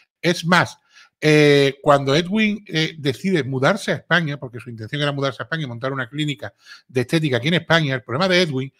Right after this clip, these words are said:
es que él mantiene a su familia. O sea, Edwin mantiene a su familia, a su hermana. Entonces, el problema es que él no se podía venir a España y ahora dejar de recibir ingresos.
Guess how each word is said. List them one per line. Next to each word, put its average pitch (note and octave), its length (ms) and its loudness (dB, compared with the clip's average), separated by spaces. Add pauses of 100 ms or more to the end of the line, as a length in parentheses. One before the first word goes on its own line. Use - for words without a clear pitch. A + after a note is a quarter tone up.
(240)
es C#3+ 140 0
que - 140 0
él E3+ 100 2
mantiene E3+ 520 0
a - 20 -8
su A2+ 140 -10
familia. F#2+ 360 -18 (140)
O - 20 -20
sea, A2+ 140 -4
Edwin C#3+ 280 -2
mantiene C#3+ 400 -2
a G#2 60 -8
su A2 140 -16
familia, E3 560 2 (240)
a - 80 -20
su - 100 -12
hermana. F3+ 640 2 (320)
Entonces, A#2+ 560 -4
el C#3 180 0
problema F#3+ 360 2
es F#3+ 100 -2
que B2+ 140 -2
él C#3 120 0
no E3 80 -2
se F3 180 -6
podía E3+ 300 -2
venir C#3 200 -4
a E3 40 2
España F#3 480 -4
y D3+ 100 -2
ahora D#3 200 2
dejar D#3 340 -2
de F3 120 -4
recibir B2+ 400 -8
ingresos. G#2 480 -12